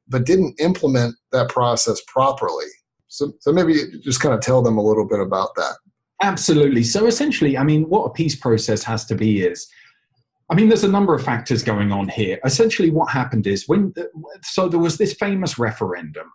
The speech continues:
Speaker 2: uh, that was going to be held. It was held just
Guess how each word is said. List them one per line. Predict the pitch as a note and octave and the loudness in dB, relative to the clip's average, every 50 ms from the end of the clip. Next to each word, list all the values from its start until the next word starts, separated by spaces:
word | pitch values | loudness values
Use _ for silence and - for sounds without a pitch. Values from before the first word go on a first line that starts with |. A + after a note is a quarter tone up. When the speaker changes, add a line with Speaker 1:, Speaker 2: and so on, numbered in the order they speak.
| _ - | _ -6
Speaker 2:
uh, | A2+ G#2+ G#2 G2+ G2+ G2 F#2+ - | -4 -2 -2 -2 -2 -4 -2 0
that | A2+ A2+ A2+ - | 0 0 0 -2
was | C3 A#2 A2 G#2+ G2+ - - - _ _ - | -2 -2 0 0 -2 -4 -8 -14 _ _ -4
going | C3 C3+ D3 D3+ D3+ D3 | -2 0 0 0 0 -2
to | C#3+ B2 | -2 -2
be | B2 C3 A#2+ | -2 0 0
held. | A#2+ - A2+ A2+ A2+ A2+ A2+ A2+ A#2 A2+ - - _ _ _ _ - | -2 -2 -4 -2 -2 0 0 0 -2 -4 -6 -10 _ _ _ _ -8
It | A#2+ | -6
was | A2 A2+ A2+ A2 | -2 -2 -2 -2
held | - - - D#3+ D#3+ D#3 C#3+ C#3 C#3 C#3 - - - _ _ _ _ _ | -4 -6 -4 -2 0 0 0 0 -2 -4 -12 -20 -20 _ _ _ _ _
just | - - D3 F3+ G3 F#3+ - - - - - | -10 -8 -4 -4 -2 -2 -4 -6 -10 -12 -18